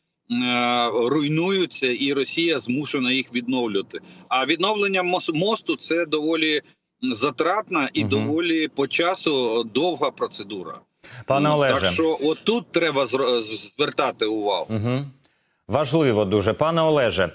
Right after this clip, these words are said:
Speaker 2: а, є інформація, що фіксують нові підрозділи. А, якраз от ми згадували про північну цю смужку, а, маленький плацдарм, дуже який контролює Росія, а,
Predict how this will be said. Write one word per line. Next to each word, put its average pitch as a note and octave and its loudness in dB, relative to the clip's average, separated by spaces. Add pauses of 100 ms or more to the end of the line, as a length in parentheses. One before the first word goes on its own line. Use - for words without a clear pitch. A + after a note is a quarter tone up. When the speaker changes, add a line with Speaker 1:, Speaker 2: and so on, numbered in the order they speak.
(300)
Speaker 2:
а, A2 4
є B2 4
інформація, D#3+ 2
що D3+ 2
фіксують F3 2
нові C#3 2
підрозділи. A#2+ 2 (200)
А, G2 4
якраз A2 0
от A#2+ 0
ми A2+ 2
згадували G2 2
про G#2 0
північну C3 0
цю A2+ 0
смужку, A2 0 (200)
а, G2+ 2
маленький A#2+ 2
плацдарм, F#2+ 0
дуже F#2+ 2
який F#2+ 0
контролює G2 2
Росія, D#3+ 0 (260)
а, G2+ 2